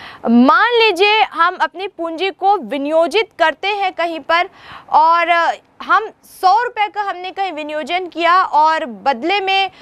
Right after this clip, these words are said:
अ, कुछ समय के पश्चात हमको एक सौ दस रुपये मिलकर, अ, वो पूंजी वापस हमारे पास आती है तो हम ये कहेंगे कि, अ, पूंजी की जो सीमांत कुशलता थी,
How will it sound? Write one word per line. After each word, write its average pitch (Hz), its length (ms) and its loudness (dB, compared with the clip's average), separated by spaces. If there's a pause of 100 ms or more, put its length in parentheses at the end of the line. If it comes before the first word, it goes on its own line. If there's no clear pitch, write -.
(140)
अ, 277 140 4
कुछ 440 340 -2
समय 381 300 0
के 381 160 -6
पश्चात 320 640 -2
हमको 349 320 0
एक 359 360 -2
सौ 427 260 0
दस 294 420 -4
रुपये 359 480 -4
मिलकर, 330 520 -4 (260)
अ, 277 80 -2
वो 339 140 0
पूंजी 320 360 -4
वापस 262 520 0
हमारे 311 300 -4
पास 320 380 -2
आती 254 340 -4
है 320 140 -4
तो 359 160 -6
हम 381 240 -4
ये 392 120 -4
कहेंगे 381 460 -2
कि, 392 260 -4 (280)
अ, - 80 2
पूंजी 330 480 2
की 392 200 -2
जो 392 240 0
सीमांत 330 640 -2 (120)
कुशलता 330 540 -2
थी, 359 320 -6